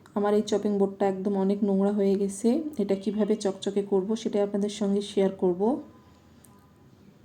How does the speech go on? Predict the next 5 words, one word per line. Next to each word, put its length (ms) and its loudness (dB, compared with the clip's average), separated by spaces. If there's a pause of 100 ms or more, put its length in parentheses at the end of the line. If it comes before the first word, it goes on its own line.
(2000)
প্রথমে 360 6
লাগবে 440 4 (140)
ফুটন্ত 400 0 (160)
গরম 260 4
পানি 300 0